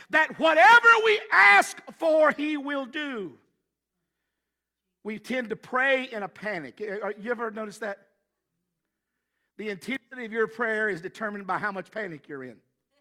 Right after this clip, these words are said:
When your life is going good, you're not praying as much, probably, because you don't need it as much,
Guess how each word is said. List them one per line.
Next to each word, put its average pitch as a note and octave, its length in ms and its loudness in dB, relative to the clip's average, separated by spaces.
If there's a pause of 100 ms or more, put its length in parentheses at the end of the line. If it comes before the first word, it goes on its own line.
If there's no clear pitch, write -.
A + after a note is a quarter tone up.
(1160)
When G3 140 -14
your A3+ 100 -4
life A3+ 240 0
is F#3 120 -12
going G#3+ 280 -2
good, A3 160 -8
you're A3+ 100 -6
not G#3 180 -6
praying A3+ 260 -6
as E3 120 -12
much, F3+ 300 -8
probably, F#3 460 -6
because G3 340 -8
you G3 80 -8
don't G3 220 -10
need A#3+ 180 -10
it D#3 100 -14
as C#3+ 120 -16
much, - 520 -18